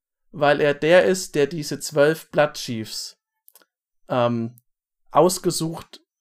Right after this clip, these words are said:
und unterworfen hat und deswegen eine nicht unerhebliche Bedeutung hat für die Geschichte von Zendikar und für halt ein ganzes Volk auf Zendikar. Also, Solodok kann man im Grunde ja vor jedes Colorless,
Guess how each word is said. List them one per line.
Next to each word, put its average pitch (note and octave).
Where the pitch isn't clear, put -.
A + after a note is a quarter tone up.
und D#3
unterworfen C3+
hat A2+
und C#3+
deswegen C#3
eine B2
nicht D3
unerhebliche F3
Bedeutung D#3
hat C#3+
für E3
die D3
Geschichte F3+
von C#3+
Zendikar A#2+
und C#3+
für C3+
halt B2+
ein B2
ganzes C3
Volk B2+
auf A2+
Zendikar. -
Also, D#3+
Solodok G#3+
kann F#3+
man F3+
im E3+
Grunde F3
ja D#3+
vor C#3+
jedes C3
Colorless, A2